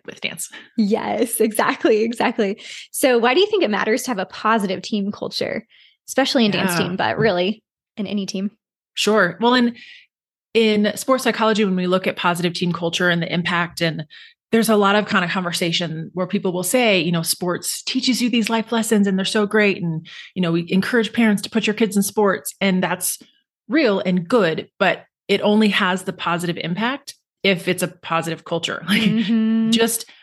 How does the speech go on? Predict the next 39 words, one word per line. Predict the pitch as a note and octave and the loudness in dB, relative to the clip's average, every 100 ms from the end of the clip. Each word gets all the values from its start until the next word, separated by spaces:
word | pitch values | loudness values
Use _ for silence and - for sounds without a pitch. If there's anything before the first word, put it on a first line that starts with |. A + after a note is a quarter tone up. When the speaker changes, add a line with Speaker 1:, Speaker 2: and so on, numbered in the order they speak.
| _ _ E3+ | _ _ -4
Speaker 1:
being | G3 G#3+ A#3 A#3 | 2 4 4 4
in | G3+ F#3 | 2 0
a | |
sport | E3+ - G3 F3 D#3 - - | -2 -2 -2 -2 -4 -8 -4
doesn't | F#3 F3 | -4 -2
automatically | F3+ F#3 F3+ F3 F3+ F3+ | -2 0 0 -2 -2 0
mean | F#3+ B3+ G#3+ F#3+ | 2 4 4 2
you're | F3+ F3 | 0 -2
going | F3 F3 | -2 0
to | E3+ | 0
learn | E3 G3+ G#3+ E3+ E3+ F3 - | 0 2 2 2 -2 -6 -4
how | F3 | 0
to | E3+ | 0
be | E3+ G3+ | 2 0
a | |
good | E3+ D#3+ | 0 -2
teammate | - D#3+ E3+ - - | -4 -6 -6 -6 -6
and | - F3+ | -4 0
learn | E3+ F#3+ A3 | 2 4 4
how | G3 - E3 E3 | 2 2 -2 -2
to | - F3 D#3+ D#3 D#3+ - | -2 0 0 0 -2 -2
lead | E3 F#3 E3+ | 0 2 2
and | - D#3+ | 0 -2
how | E3+ | -2
to | D3+ | -4
follow. | - C#3+ B2 A#2+ - | -2 -2 0 -2 -2
And | E3 E3+ - - - _ - | -4 -6 -12 -18 -20 _ -4
just | E3+ G3 G#3+ | 0 0 0
Speaker 2:
Mm. | G#3 F#3+ - | -4 -6 -6
Speaker 1:
being | G#3 G3+ | -2 0
in | F#3+ | 0
sport | - F3+ E3+ | -2 -2 0
alone | D#3+ D#3+ E3+ | 0 0 2
doesn't | E3 D#3 C#3 | 0 0 -4
do | D3 | -4
that. | C#3+ - - | -4 -4 -2
It | E3+ | 0
Speaker 2:
That's | |
Speaker 1:
has | G#3 - | 0 0